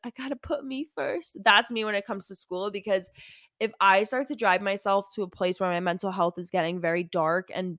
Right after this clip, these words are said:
bad because of school, I just know that it's not worth it for me. Um, I am someone, it's weird because I'm such, like, a hard worker, and I do have a very hard work ethic when it comes to things I love, like my podcast, working out,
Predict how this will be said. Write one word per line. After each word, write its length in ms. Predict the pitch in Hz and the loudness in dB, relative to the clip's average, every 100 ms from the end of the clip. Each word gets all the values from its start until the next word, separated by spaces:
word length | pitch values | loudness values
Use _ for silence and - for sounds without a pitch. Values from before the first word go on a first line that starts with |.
| - | -2
bad 400 | 151 151 160 180 | 0 4 2 0
because 300 | 175 208 170 | -12 -12 -10
of 100 | 165 | -10
school, 520 | - 175 175 277 285 - | -10 -4 0 0 2 2
I 140 | 190 | 2
just 200 | 190 185 | 0 -4
know 120 | 185 | -2
that 140 | 175 170 | -2 -6
it's 120 | 202 | -4
not 300 | 185 160 - | 0 0 0
worth 260 | 139 175 | -4 -6
it 120 | - - | -14 -8
for 160 | 196 | -6
me. 360 | 226 247 277 294 - - - _ _ - | -4 -2 -4 -6 -18 -20 -20 _ _ 2
Um, 420 | 214 196 190 175 _ 214 | 4 4 0 -8 _ 2
I 120 | 233 | 4
am 200 | 208 220 | 4 0
someone, 600 | - 233 247 254 262 262 - | 0 0 2 2 2 0 0
it's 180 | 240 214 | -2 0
weird 300 | 220 196 190 | 2 2 2
because 240 | 196 202 | -4 -2
I'm 120 | 196 | -2
such, 300 | 208 190 190 | 0 -2 0
like, 120 | 269 | -2
a 60 | 233 | -4
hard 500 | - - 180 185 170 | -6 -2 0 0 -2
worker, 380 | 170 170 180 185 | -4 -2 0 0
and 140 | 180 | 2
I 80 | 175 | -2
do 180 | 170 190 | -4 -4
have 120 | 185 | -4
a 40 | 185 | -2
very 200 | 185 180 | 0 0
hard 360 | 180 180 175 | 2 0 0
work 220 | 165 165 | -4 -2
ethic 300 | 190 190 196 | -4 -4 -6
when 100 | 196 | -6
it 80 | 170 | -6
comes 240 | - 190 - | -8 -12 -10
to 80 | |
things 300 | 185 180 185 | -10 -8 -4
I 120 | 170 165 | -2 -2
love, 500 | 165 156 202 285 240 | 0 2 4 2 0
like 160 | 175 | -2
my 140 | 175 175 | -4 -4
podcast, 760 | 220 208 202 202 170 170 - | 2 2 2 0 2 0 -4
working 420 | 185 196 196 196 | -6 -6 -6 -2
out, 420 | 196 196 185 170 | 2 4 4 2